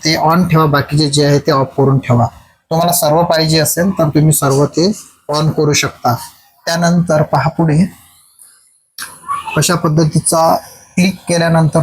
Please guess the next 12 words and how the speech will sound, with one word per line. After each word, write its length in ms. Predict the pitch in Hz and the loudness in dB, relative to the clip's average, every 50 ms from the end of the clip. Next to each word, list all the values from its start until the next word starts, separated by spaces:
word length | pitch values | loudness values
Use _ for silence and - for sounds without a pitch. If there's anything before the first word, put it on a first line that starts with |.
| - - | 2 2
तुम्हाला 420 | 165 160 160 165 160 147 147 175 - - - - - - - _ _ _ - - - - - - - _ _ _ _ _ _ _ _ _ _ _ _ _ _ _ _ _ _ _ _ _ _ _ _ _ _ _ _ _ _ _ _ _ _ _ _ _ - - - - 165 | 2 4 4 4 2 2 2 0 -2 -6 -12 -20 -20 -20 -20 _ _ _ -20 -20 -20 -20 -20 -20 -20 _ _ _ _ _ _ _ _ _ _ _ _ _ _ _ _ _ _ _ _ _ _ _ _ _ _ _ _ _ _ _ _ _ _ _ _ _ -6 -4 -2 0 2
नेक्स्ट 400 | 156 156 156 170 - - - - | 2 2 2 0 -2 -2 -2 -2
या 120 | 170 175 165 | 0 0 0
बटनावर 400 | 151 151 147 151 147 147 151 151 | 0 0 0 0 0 0 0 0
क्लिक 280 | - 147 143 135 - | 2 0 0 0 0
करायचं 380 | 147 143 139 135 131 - - 139 | -2 -2 -2 -2 -2 -2 -2 -2
आहे. 280 | 139 131 127 151 160 | 0 0 0 0 0
त्यामध्ये 500 | - - 151 143 147 147 147 135 143 143 | 0 0 0 2 2 2 2 2 2 2
लँग्वेज 420 | 143 143 139 139 139 143 151 151 139 | 2 2 2 2 2 2 2 2 0
जे 120 | 160 156 | 0 0
आहे 280 | 151 151 151 151 151 156 | 2 2 2 2 2 0
ते 840 | 151 - - _ _ _ _ _ _ - 151 151 156 156 160 156 - | -2 -6 -12 _ _ _ _ _ _ -10 -8 -4 -2 -2 -2 -2 -2